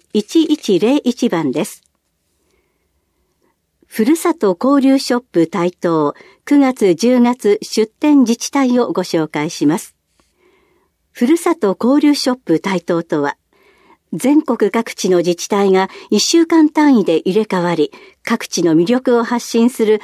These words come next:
新しい形のアンテナショップです。毎週新鮮で珍しい特産品が揃い、懐かしいふるさとの魅力に出会えます。営業時間、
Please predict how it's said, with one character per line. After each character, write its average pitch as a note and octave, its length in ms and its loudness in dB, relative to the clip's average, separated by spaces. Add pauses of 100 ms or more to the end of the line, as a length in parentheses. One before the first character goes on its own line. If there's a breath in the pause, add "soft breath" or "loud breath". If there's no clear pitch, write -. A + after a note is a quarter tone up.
(280 loud breath)
新 D4+ 340 2
し - 200 -4
い D#4+ 40 2
形 B3 400 -2
の A#3+ 240 0
ア G3+ 100 0
ン A3 60 2
テ G#3 160 0
ナ G3+ 120 2
シ - 120 -4
ョ F#3 60 0
ッ - 20 -
プ - 180 -8
で D#3 120 -2
す。 - 200 -16 (800 soft breath)
毎 A3+ 240 0
週 A3+ 300 2
新 D4 280 2
鮮 C#4+ 300 2
で B3 160 2
珍 D4 380 0
し D#4 180 0
い B3+ 60 -2
特 G3+ 240 -4
産 A3+ 240 0
品 G#3+ 240 0
が G#3 100 0
揃 G#3 320 0
い、 E3+ 140 2 (260 loud breath)
懐 A#3 140 0 (120)
か D4 140 -2
し C4+ 240 0
い - 40 2
ふ A#3+ 120 -2
る D4 80 4
さ E4 160 -2
と B3 140 -2
の F#3+ 120 2
魅 F3 120 2
力 A#3+ 240 -2
に G#3 160 2
出 F3 120 0
会 E3 200 -2
え D3+ 40 0
ま D#3 140 0
す。 - 180 -16 (680 soft breath)
営 A#3 160 2
業 A3 240 2
時 G#3 180 -2
間、 E3+ 280 0